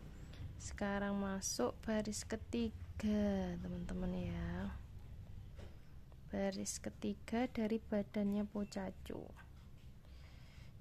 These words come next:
Kita awali dengan empat S C. Satu, dua, tiga,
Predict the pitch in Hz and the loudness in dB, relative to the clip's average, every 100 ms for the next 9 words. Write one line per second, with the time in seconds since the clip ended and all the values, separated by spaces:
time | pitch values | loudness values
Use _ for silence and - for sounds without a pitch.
0 | - - - - - - - 190 190 190 | -8 -4 -4 -6 -12 -2 0 2 0 0
1 | 185 185 190 - - - 196 190 190 196 | -2 -2 -4 -8 -12 -2 2 2 2 0
2 | - 190 196 196 196 - 180 - 196 190 | 0 2 2 0 0 0 -2 -2 0 0
3 | 226 202 190 - 202 220 285 - - 202 | 0 -2 -2 -2 -2 0 -4 -6 -6 -2
4 | 190 190 185 208 269 - - - - - | 0 4 4 2 -2 -10 -12 -14 -14 -14
5 | - - - - - - - - - - | -12 -12 -12 -14 -12 -12 -12 -14 -6 2
6 | 285 - 208 190 190 190 190 233 | 2 2 2 4 4 4 4 2